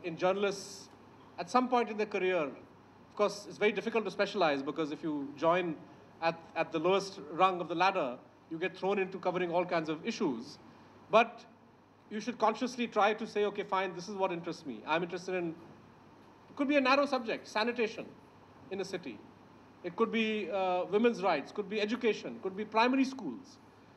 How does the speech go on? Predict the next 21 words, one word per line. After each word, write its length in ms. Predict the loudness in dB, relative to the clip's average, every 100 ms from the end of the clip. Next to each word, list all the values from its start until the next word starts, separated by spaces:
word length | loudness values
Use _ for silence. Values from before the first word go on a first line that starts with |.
| -20 -14 -6
could 140 | -2
be, 380 | 2 2 2 2
uh, 60 | 2
uh, 580 | 4 2 -2 -2 2
rocketry, 520 | 6 6 4 -4 -8 -8 -16 -20 -20 _ _
since 140 | -14 -4
you're 140 | -2
in 60 | -2
Trivandrum, 440 | 0 0 0 -4 -8 -16 -20 -20 -12 -6
could 120 | -2
be 100 | 0
nuclear, 500 | 0 4 6 6 2 -8
uh, 160 | -4 -2
issues, 480 | -4 -6 -8 -10 -12
could 100 | -10
be 60 | -10
foreign 300 | 2 2 4
policy, 340 | 0 -2 -4
whatever 320 | 0 2 4 2
it 100 | 0
is. 420 | -4 -8 -18